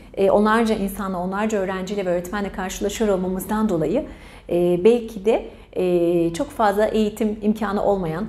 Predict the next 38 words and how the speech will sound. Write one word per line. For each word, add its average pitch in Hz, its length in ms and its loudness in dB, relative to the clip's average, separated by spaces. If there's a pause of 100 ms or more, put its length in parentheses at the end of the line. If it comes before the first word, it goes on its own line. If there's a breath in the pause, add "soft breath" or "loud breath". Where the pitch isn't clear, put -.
ya 262 80 2
da 254 80 4
tam 240 220 -4
tersi - 320 -4
belki 226 180 -2
çok 302 160 -2
fazla 226 200 2
eğitim 220 260 0
imkanı 220 300 -2
vardır 220 280 0
ama 330 120 0
güzel 285 400 2
eğitim 180 260 0
ortamlarında 165 520 -6
bulunmamış 170 440 -4
olabilirsiniz. 131 580 -4 (600 loud breath)
E, 214 340 4
o 381 80 6
yüzden 392 300 2
böyle 370 340 2
fikir 349 440 -2
paylaşımı, 196 680 0 (300 loud breath)
duygu 294 260 2
paylaşımı, 190 640 -2
tecrübe 262 320 0
paylaşımı 254 560 0
bulunsun 254 420 2
diye 160 220 2
bu 147 280 0
videoyu 156 280 0
yapmak 147 340 -4
istedim. - 340 -4 (960)
Ve 294 100 6
şimdi 453 340 4
şuna 440 320 -4
dikkat - 260 -2
ediyorum 156 300 -2
arkadaşlar. 156 500 -6